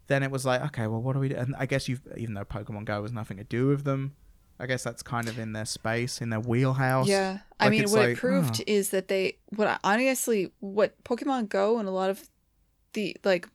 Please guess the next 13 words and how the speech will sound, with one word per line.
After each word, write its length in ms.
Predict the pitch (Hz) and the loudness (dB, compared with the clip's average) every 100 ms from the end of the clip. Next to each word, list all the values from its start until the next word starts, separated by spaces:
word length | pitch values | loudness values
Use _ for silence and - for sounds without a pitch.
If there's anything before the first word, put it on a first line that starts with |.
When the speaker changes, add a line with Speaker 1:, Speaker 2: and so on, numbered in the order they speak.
| - | -18
Speaker 2:
m-, 260 | - - 175 - | -10 -8 -6 -2
uh, 260 | 180 170 | 0 2
Mario 340 | 180 196 196 185 | 2 4 6 4
Run 240 | 175 180 | 2 -2
have 140 | 196 - | -4 0
proven 300 | 190 185 208 | 0 2 0
to 80 | 226 | -2
me 200 | 233 240 | -2 -2
is 200 | - 202 | -2 -2
that 100 | 185 | 0
Nintendo 500 | 190 185 202 208 208 | 0 0 2 4 4
is 120 | 190 | 2
mostly, 960 | 190 185 180 202 - 208 208 196 196 202 | 0 0 0 -2 -4 -2 0 2 0 -2